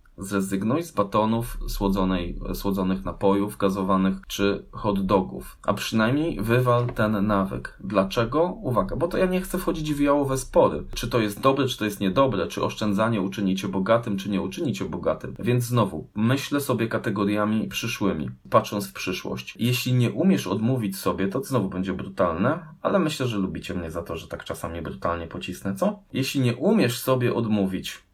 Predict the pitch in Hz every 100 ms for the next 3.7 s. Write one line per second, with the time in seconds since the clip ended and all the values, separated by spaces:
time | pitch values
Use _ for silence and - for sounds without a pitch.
0 | - 104 123 131 127 104 95 85 - -
1 | - 131 123 - - 143 143 139 139 143
2 | 143 139 127 107 90 87 85 - - 147
3 | 147 127 113 92 87 82